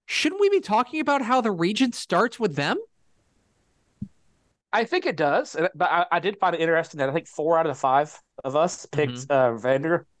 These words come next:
Speaker 2: And maybe we're, maybe this is a matter of we're, we're attracted to the shiny new toy,
Speaker 1: Mm-hmm.
Speaker 2: and, or maybe it's just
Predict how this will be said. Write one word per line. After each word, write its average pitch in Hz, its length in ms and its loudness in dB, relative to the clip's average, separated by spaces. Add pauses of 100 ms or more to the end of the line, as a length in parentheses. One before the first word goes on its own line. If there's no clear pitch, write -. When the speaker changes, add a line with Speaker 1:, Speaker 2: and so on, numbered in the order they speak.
(200)
Speaker 2:
And 151 100 -8
maybe 226 240 2
we're, 196 400 2 (300)
maybe 240 240 2
this 247 160 0
is 180 100 -4
a 185 60 -2
matter 156 320 2
of 135 160 2
we're, 139 320 0
we're 127 180 2
attracted 143 500 -2
to 127 60 -8
the 127 80 -6
shiny 135 400 -2
new 127 180 -4
toy, 131 460 0 (320)
Speaker 1:
Mm-hmm. 107 540 0
Speaker 2:
and, 131 360 -2 (340)
or 202 100 -4
maybe 202 220 0
it's 196 120 -2
just - 280 -6